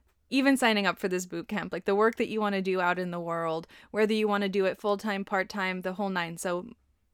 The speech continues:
day one is helping you get really clear on all of that. I walk you through step by step through every single thing. I give examples from my own life and business, and you'll have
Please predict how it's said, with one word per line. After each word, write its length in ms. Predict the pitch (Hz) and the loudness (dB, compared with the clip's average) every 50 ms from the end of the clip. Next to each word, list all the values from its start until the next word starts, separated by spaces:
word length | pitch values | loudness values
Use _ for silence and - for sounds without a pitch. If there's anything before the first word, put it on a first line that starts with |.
| _ | _
day 200 | - 226 233 247 | 0 4 4 4
one 260 | 247 240 226 214 214 214 | 4 4 4 2 2 0
is 160 | - 202 196 | -4 -4 -4
helping 340 | 202 190 208 202 - 214 208 | -2 0 0 0 0 -2 -4
you 120 | 214 196 | -2 -2
get 180 | 190 196 175 - | -2 -2 -4 -2
really 240 | 185 202 208 220 | -2 0 0 0
clear 460 | 208 - - - 240 214 202 196 190 - | -2 -4 -6 -4 0 2 2 2 2 0
on 160 | 196 196 190 | 0 0 0
all 180 | 160 180 185 | 0 -2 -2
of 140 | 185 180 180 | -2 -4 0
that. 240 | 180 185 185 185 180 | 2 4 4 4 4
I 100 | 170 185 | 2 -2
walk 300 | 180 180 175 180 - - | 0 0 0 -2 -2 -4
you 100 | 214 202 | -8 -10
through 420 | - - 190 185 185 185 185 180 - _ _ _ _ _ | -8 -6 -4 -2 -2 -2 -2 -4 -8 _ _ _ _ _
step 320 | _ - - - 226 196 - | _ -14 -4 0 0 0 2
by 140 | - 202 196 | 2 0 0
step 320 | 196 - - 202 196 - _ _ _ _ _ _ _ | 0 -2 -2 -2 -4 -4 _ _ _ _ _ _ _
through 200 | - 226 214 214 - | -4 -2 -2 0 2
every 260 | - 269 254 277 285 | 0 0 0 0 -2
single 360 | 247 - 247 233 220 214 214 | -2 0 0 0 0 0 -2
thing. 400 | 202 196 214 208 208 202 202 196 | -2 -4 -2 -2 0 0 -2 -4
I 100 | 190 185 | -6 -6
give 220 | 180 185 180 180 | -6 -6 -6 -6
examples 520 | 180 180 185 214 208 214 220 - 202 202 - | -8 -6 -2 -2 -2 -2 -2 -4 -6 -6 -6
from 140 | - 190 185 | -6 -6 -6
my 140 | 175 175 | -6 -4
own 200 | - 202 214 214 | -2 -2 -2 0
life 240 | 214 208 202 208 - | 0 -2 -2 -2 -4
and 120 | 202 202 196 | -8 -6 -4
business, 440 | 196 190 185 196 190 190 190 - - - - - - - - - _ | -4 -4 -4 -6 -8 -8 -8 -10 -14 -18 -20 -20 -20 -20 -20 -16 _
and 120 | - 208 208 | -4 -2 0
you'll 220 | 208 208 208 214 | 2 2 2 2
have 480 | 208 220 208 196 196 196 196 190 185 | 2 4 4 4 4 4 2 0 -4